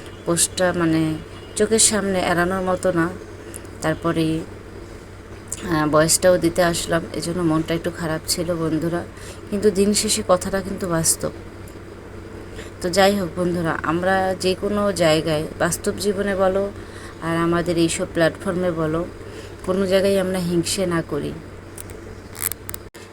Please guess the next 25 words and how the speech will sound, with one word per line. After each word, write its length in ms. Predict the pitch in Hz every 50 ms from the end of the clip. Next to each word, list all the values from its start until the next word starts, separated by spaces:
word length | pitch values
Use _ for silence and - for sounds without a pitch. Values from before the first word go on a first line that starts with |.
| - -
হিংসের 440 | 202 196 190 190 - - 208 196 196
কোনো, 320 | 202 196 185 185 190 196 196
কোনো 200 | - 175 180 180
জায়গায় 320 | 170 180 180 175 180 180 175
কখনো 340 | 170 160 160 - 175 170 170
কোথাও 340 | - 165 160 - 180 175 165
জায়গা 380 | 147 156 151 151 151 147 151 156
হয় 220 | 156 156 151 151
না 140 | 156 151 151
বন্ধুরা, 400 | 147 147 147 151 160 160 156 156 170 170 - - - - - - - - - - - - - - - - - - - - - -
কারণ 300 | 165 160 170 175 175 175 170 175 - - - - - - - - -
আমরা 200 | - 190 190 190
কার 200 | - 180 180 180
সাথে 280 | 170 - 208 202 - 196
হিংসে 340 | 185 175 170 165 - - 165 -
করব? 360 | 165 156 151 147 151 151 151 - - -
আজকে 340 | 170 170 - - - 196
মরে 300 | 190 185 180 180 185 190
গেলে 220 | 180 190 185 180 190
সেই 220 | - - 185 180
মানুষটাই 580 | 175 170 160 160 170 165 - - 190 185 185 185
আমাকে 340 | 175 165 170 170 170 175 165
নিয়ে 220 | 160 156 160 160
যাবে 260 | 156 165 160 147 151 147
কবরে। 420 | - 151 151 143 143 139 135 135